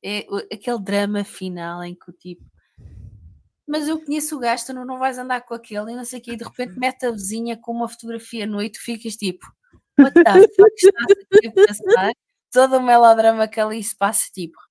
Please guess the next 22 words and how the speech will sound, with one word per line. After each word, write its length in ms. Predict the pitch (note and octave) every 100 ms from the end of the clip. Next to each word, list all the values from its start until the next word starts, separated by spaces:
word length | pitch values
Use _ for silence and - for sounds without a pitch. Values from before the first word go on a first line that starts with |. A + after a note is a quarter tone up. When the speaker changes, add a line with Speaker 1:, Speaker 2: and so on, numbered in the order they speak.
| _
Speaker 1:
porque 840 | G#3+ G3 - F#3 F3+ F3 F3 E3+
se 380 | - - - -
alguma 280 | F#3+ F#3 F3+
vez 300 | F3+ F3+ E3+ - -
imaginei 460 | F3+ F3+ F3 E3+
ver 160 | E3 D#3+
o 60 | D#3
Steve 360 | - E3 D#3+
Carell 520 | - D#3+ D#3 C#3+ C#3 - _ _
a 80 | -
se, 120 | F3 - -
a 160 | E3 F#3
no-, 220 | F3 F3 -
a 100 | F#3+
se 120 | F#3+ -
tornar 420 | G3 F#3+ E3+ E3
num 200 | F3 G#3
homem 480 | G3+ F#3 F3 F#3 F3+
através 500 | F3 F3 E3+ F3 D#3+
de 80 | D#3+
Ryan 420 | D#3 D3+ E3+ F3+
Gosling 560 | E3+ E3 E3 D#3+ D#3+